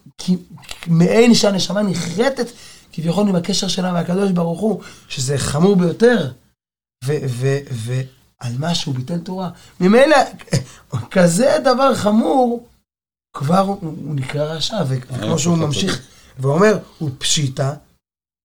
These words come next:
Speaker 1: דמקרה רשע, תפי מעובר איסור דרבנן", זה יותר מעובר איסור דרבנן.
Speaker 2: אוקיי, ואנו, בוא
Speaker 1: ואם כן,
Speaker 2: נמשיך.
Speaker 1: מה, מה, מה, אז מתחזקת השאלה, אם אדם כזה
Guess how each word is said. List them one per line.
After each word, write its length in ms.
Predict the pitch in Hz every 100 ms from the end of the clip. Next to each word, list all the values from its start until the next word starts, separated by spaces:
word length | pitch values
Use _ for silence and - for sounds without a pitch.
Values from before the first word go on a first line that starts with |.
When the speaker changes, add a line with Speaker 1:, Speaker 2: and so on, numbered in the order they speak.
| _ _ -
Speaker 1:
דמקרה 720 | - 131 160 151 131 160 208 196
רשע, 320 | - 220 202 - - _ -
תפי 460 | - - 202 226
מעובר 560 | 226 202 180 135 139 147
איסור 420 | 147 143 - 160
דרבנן", 500 | 165 170 190 214 185
זה 140 | 131
יותר 320 | 147 139 196 190
מעובר 320 | 170 165 180
איסור 220 | 165 185
דרבנן. 540 | 180 170 170 226 214 135 - _ _ _ _ _ _ _ _ _ -
Speaker 2:
אוקיי, 280 | - 240 233
ואנו, 260 | - 113 131
בוא 120 | 139
Speaker 1:
ואם 160 | 185 196 185
כן, 200 | 180 156
Speaker 2:
נמשיך. 200 | 151 151 139 - _
Speaker 1:
מה, 140 | 147 139
מה, 200 | 143 151
מה, 380 | 151 175 170 135
אז 200 | 120 - _ _ -
מתחזקת 500 | - 120 123 165 165
השאלה, 340 | 139 160 170 170 - _ _ _
אם 280 | 220 254 226
אדם 360 | 185 202 214 180
כזה 360 | 180 160 180